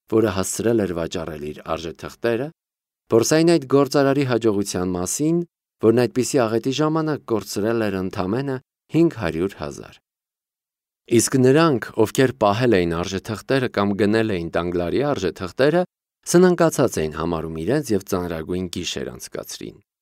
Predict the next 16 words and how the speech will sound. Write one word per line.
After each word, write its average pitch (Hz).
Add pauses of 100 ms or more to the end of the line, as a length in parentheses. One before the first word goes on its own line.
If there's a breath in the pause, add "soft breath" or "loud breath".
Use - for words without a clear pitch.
(480)
Հետևյալ 110
օրը 180
պաշտոնական 98
թերթում -
տպված -
էր. - (600)
"Բամբերի 110
երեկվա 120
հաղորդագրությունը 101
Դոն 107
Կառլոսի 87
փախուստի -
և 95
Բարսելոնայի 95
ապստամբելու 90
մասին 120